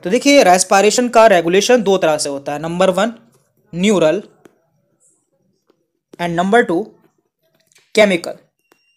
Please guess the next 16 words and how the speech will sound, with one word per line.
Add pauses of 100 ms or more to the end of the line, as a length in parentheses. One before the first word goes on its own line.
(840)
जिनमें
से
न्यूरल
को (1000)
मेडुला (200)
ओब्लंगाटा (560)
and
पोन्स
कंट्रोल
करता
है। (760)
तो
यहाँ
से
इलेक्ट्रिकल
मैसेज